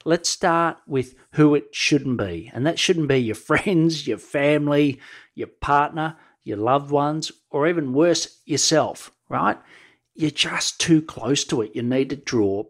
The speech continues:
back from it. And there are times in your business where you have to invest in the long-term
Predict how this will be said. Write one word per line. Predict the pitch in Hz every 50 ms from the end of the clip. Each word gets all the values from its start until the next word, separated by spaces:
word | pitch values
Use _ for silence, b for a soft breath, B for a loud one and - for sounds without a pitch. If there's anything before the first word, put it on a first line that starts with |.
| _ _
back | - 147 139 135 - -
from | - - 127 107 98
it. | - - - _ _ _ _ B B B B B B B
And | - 135 143 156
there | 160 160
are | -
times | - - - 220 226 - 233 -
in | 233 208
your | 180 160 135
business | 127 143 143 131 - 131 117 - - -
where | 139 127 127 131 131 131 131
you | - 147 139 127 110
have | 123 139 - -
to | - 143
invest | 131 120 110 107 113 110 110 - - -
in | - 139 123
the | 113
long-term | 110 107 110 117 117 - - 120 113 110 107 107 104